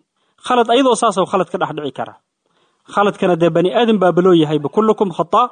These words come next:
وخير الخطائين التوابون." Khaladaadka in lagu saxo ayaa loogu talagalay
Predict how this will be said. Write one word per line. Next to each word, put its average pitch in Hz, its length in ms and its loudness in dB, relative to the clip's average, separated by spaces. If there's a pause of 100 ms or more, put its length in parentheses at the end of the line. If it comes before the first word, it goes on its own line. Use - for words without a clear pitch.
(500)
وخير 202 380 0
الخطائين 185 560 -2
التوابون." 127 680 -4 (640)
Khaladaadka 165 640 -2
in 240 160 -4
lagu 202 180 0
saxo 196 380 -2
ayaa 175 240 0
loogu 170 220 0
talagalay 160 480 -2